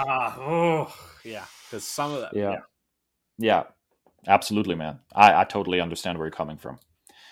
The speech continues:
Speaker 2: And, and, you know, encountering this and reading this as a kid, I mean, in the early nineties when this was being released in Europe, I was, I was, like, eight.
Speaker 1: Yeah.
Speaker 2: You know? Uh, th-, there's a lot of cultural context that you're lacking when you, when you encounter that kind of stuff, so.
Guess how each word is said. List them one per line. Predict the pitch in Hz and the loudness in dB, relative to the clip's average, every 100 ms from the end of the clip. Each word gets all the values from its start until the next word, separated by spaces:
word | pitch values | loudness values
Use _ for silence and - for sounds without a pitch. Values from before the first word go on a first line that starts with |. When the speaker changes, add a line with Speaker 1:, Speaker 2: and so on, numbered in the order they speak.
| _ | _
Speaker 2:
And, | 104 101 98 | 0 0 0
and, | 95 98 92 90 101 | 0 0 0 -6 -6
you | |
know, | 98 92 - | -6 -6 -8
encountering | 98 90 - 123 107 85 | -12 -8 0 2 0 -2
this | 85 82 | -6 -6
and | 87 | -8
reading | 92 90 85 | -6 -6 -6
this | 80 80 - | -8 -8 -8
as | 82 82 78 73 - | -8 -6 -6 -8 -14
a | |
kid, | - 123 95 82 | -10 -4 -2 -2
I | 71 | -6
mean, | 82 80 | -12 -12
in | 80 | -10
the | 80 | -8
early | 76 85 78 | -6 -6 -8
nineties | 80 82 80 - | -8 -8 -10 -10
when | |
this | 82 80 | -12 -12
was | 82 | -12
being | 85 85 | -12 -10
released | 82 82 85 - | -8 -8 -10 -12
in | 80 | -12
Europe, | 80 69 65 | -12 -12 -12
I | - 78 | -10 -10
was, | 78 80 85 - - _ _ _ _ _ _ _ _ _ _ _ _ _ _ _ _ | -10 -12 -12 -12 -12 _ _ _ _ _ _ _ _ _ _ _ _ _ _ _ _
I | 78 | -10
was, | 76 73 | -8 -10
like, | 71 | -10
eight. | 82 101 135 - _ _ _ - - _ _ _ | -6 -4 -6 -10 _ _ _ -20 -20 _ _ _
Speaker 1:
Yeah. | - 147 143 | -8 -4 -2
Speaker 2:
You | 95 | 0
know? | 95 107 107 - - _ | 2 0 -2 -16 -20 _
Uh, | 98 95 92 95 | 2 4 6 2
th-, | 95 104 | -2 2
there's | 110 107 | 2 4
a | |
lot | 104 104 | 6 6
of | - | 6
cultural | 104 95 - 85 | -2 -2 -4 -8
context | - 85 85 - 82 - | -4 -4 -4 -8 -12 -14
that | 78 | -12
you're | 78 | -10
lacking | 76 71 - - 60 | -4 -4 -4 -14 -16
when | 71 | -14
you, | 73 - | -14 -14
when | 82 76 | -14 -14
you | 71 | -14
encounter | 73 76 82 78 | -16 -14 -12 -12
that | 65 - | -12 -14
kind | - - | -16 -18
of | - | -18
stuff, | - - | -18 -20
so. | - - - | -20 -20 -20